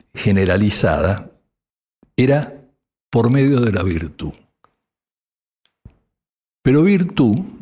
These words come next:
tenía un significado especial. Cada ser o cosa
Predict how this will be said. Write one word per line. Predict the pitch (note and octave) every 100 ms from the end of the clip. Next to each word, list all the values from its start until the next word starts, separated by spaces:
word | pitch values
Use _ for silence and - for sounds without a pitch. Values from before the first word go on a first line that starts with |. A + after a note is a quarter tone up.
| - _ - _ _ -
tenía | A#2 C3 C#3+ C3 D#3 - - _ _ _ _
un | B2+ C3
significado | C3+ A#2+ G#2 G#2 G#2 A2 A2+
especial. | G#2+ - D2+ - D#2 C2+ B1 - _ _ _ _ _ _ _ _ _ _ _
Cada | F#3+ G#3+ D#3
ser | - G2 E2 D2+ - _ _ _ _ _ _ _ _
o | A2+ A2
cosa | A#2+ F2+ - C#2+ -